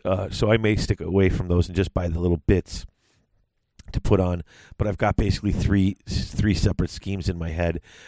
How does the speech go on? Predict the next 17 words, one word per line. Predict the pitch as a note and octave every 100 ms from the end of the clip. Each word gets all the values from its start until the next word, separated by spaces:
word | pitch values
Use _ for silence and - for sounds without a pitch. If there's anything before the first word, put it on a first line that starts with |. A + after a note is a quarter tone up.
| -
Um, | - F2 E2+ E2 D#2 _ _ _ _ _ _ _ _ - -
and | A2+ G#2 -
any | A#2+ A2+ G#2+ -
other, | G#2+ G#2 G2+ F#2 - _
you | A#2
know, | F#2 D#2+ -
army | G2 G2
that | F#2+
I | F2+
build | F2 G2
that | F#2
I |
wanna | F2+ F2+
mix | F2+ -
them | F#2+ F#2
in | F2+
with, | F2 E2+ -